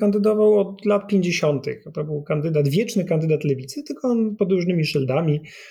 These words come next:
czasem tylko partii socjalistycznej, czasem jakiejś skleconej koalicji. No ale rzeczywiście w sześćdziesiątym czwartym udało się pokonać Salvadora Allende, wygrał Hadek. No i to była Hadecja, jak mówimy, taka państwa, y, partia reformatorska.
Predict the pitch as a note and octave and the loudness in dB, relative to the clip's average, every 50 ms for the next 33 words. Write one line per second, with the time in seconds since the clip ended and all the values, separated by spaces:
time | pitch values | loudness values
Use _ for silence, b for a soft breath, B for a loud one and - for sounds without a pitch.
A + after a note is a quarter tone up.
0 | B B _ _ - D3 C3+ - - C3+ A#2+ A#2+ A#2 A#2 F#3+ G#3 G#3 - F#3+ F#3 | B B _ _ 0 0 0 2 0 -2 -2 -2 -2 0 -2 -2 0 0 -2 0
1 | F3+ E3 D#3+ - D#3+ D#3+ - - - E3 D3 C#3 C3 - - C#3+ - - C3+ A#2+ | 0 -2 0 -2 -4 -4 -6 -4 -2 -2 0 -2 -2 -4 -4 -6 -4 -4 -6 -6
2 | A#2 - C#3 B2+ - - B2 A2+ A2 G#2+ G#2+ A2 A2+ B2 B2+ A#2 A2 A2 - A#2+ | -4 -2 -2 -2 -2 -2 -4 -6 -6 -8 -8 -10 -10 -10 -8 -8 -8 -8 -10 -12
3 | A#2 G#2+ - - - - - - - C3+ A#2 - D3 C3+ A#2 A#2 A2+ - A2+ A2 | -12 -10 -10 -8 -8 -8 -8 -4 -4 -4 -4 -2 -4 -4 -4 -6 -8 -8 -6 -6
4 | C3+ F3+ - - G3 F3+ F#3 B B B B B B B _ D#3 G#3+ B3+ B3+ G3+ | -6 -6 -4 -4 -6 -6 -6 B B B B B B B _ 0 2 2 2 0
5 | - - G3 F3+ - A3 - - - D#3 E3 E3 D#3+ D#3+ - - D#3+ D#3+ D#3+ F3 | 0 -2 -4 -2 0 -2 -2 -2 -2 -2 -2 -2 -2 -4 -2 0 0 0 2 2
6 | D3 C3+ C3 D3 D#3 D3 - - - - C#3 - C#3+ C#3 C3+ C3 - - A#2 A2+ | 0 2 2 2 0 0 -2 -2 -4 -6 -4 -2 0 0 0 -2 -4 -6 -4 -4
7 | B2 B2 A#2 A2 G#2+ G#2 A2 B2+ F3 A3+ A#3 G3 G3 G3 G3 G3 B B B B | -4 -4 -2 -4 -4 -4 -2 0 0 2 2 0 0 -2 -4 -10 B B B B
8 | B _ _ _ G3+ C3+ C3+ D#3 C3+ B2+ A#2 A2+ G#2+ - - _ - - A#3+ G#3+ | B _ _ _ -12 -4 -4 -2 0 0 -2 -2 -4 -6 -10 _ -4 -2 2 2
9 | G3 G3+ G3 G3 - b b b b b _ _ _ - G#3 C4+ - D#4 C4+ C#4+ | 2 0 0 -4 -16 b b b b b _ _ _ 0 0 0 0 -2 -2 -2
10 | C#4+ - - G#3 F3+ G3 G3 - G#3 G3 F#3+ D#3+ E3 E3+ F#3 - F3+ - F3 E3 | -2 0 0 0 0 0 0 0 0 0 0 0 2 0 0 0 0 -2 -2 -4
11 | - D#3+ D#3+ D#3+ D#3+ - - E3+ E3 D#3+ F3 G3 - - _ D3 D3 C#3+ C#3 C#3 | -2 -2 -2 -2 -2 0 2 4 4 4 2 0 -4 -8 _ -4 -2 -2 -2 0
12 | D#3+ F3 F3 F3+ F3 E3 E3+ F#3 F3+ F3+ F3+ F3+ F#3 D#3 F3 D#3+ - - - - | -2 0 2 2 0 2 2 2 2 2 2 2 2 0 0 -2 -4 -10 -14 -14
13 | - | -14